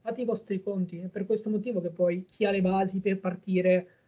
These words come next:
poi sulle relazioni alla, alla, alla grande, perché non è solamente prima fase di conoscenza,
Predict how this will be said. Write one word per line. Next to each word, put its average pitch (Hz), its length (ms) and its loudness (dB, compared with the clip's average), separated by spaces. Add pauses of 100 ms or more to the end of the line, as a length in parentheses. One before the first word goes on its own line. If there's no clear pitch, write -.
(320)
poi 190 340 4
sulle 196 300 0
relazioni 185 600 2
alla, 175 260 -2
alla, 180 360 -4
alla 180 160 2
grande, 165 400 -2
perché 185 260 -2
non 185 140 2
è 233 80 4
solamente 196 600 2
prima 196 300 2
fase 190 220 2
di 185 80 0
conoscenza, 185 720 -2